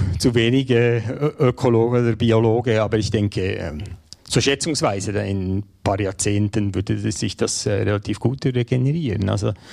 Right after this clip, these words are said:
ähm, die Natur ist halt auch extrem, wie soll ich sagen, resilient, wenn man sie la-, la-, machen lässt. Und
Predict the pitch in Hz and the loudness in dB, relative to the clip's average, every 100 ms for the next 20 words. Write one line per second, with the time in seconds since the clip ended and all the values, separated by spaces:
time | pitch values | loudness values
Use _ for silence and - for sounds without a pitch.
0 | - - - - 143 107 104 101 104 127 | -20 -20 -20 -4 0 2 2 0 2 2
1 | 123 120 160 185 101 110 110 117 101 139 | 2 2 2 2 0 0 2 2 0 -4
2 | 123 - - 110 110 110 107 104 107 104 | -4 -4 0 2 2 0 0 0 -2 0
3 | 117 120 117 110 92 - - - 120 113 | -2 0 -2 -2 -4 -8 -18 -4 -2 0
4 | 120 107 101 113 208 131 101 - 123 123 | -2 -2 0 2 0 -4 -8 -2 0 2
5 | 123 127 143 131 143 143 131 135 131 127 | 0 0 0 0 0 0 0 0 -2 0
6 | 127 131 139 180 202 156 - - 131 120 | 0 0 0 -2 -2 -4 -6 -8 -4 -2
7 | 104 104 | -2 -6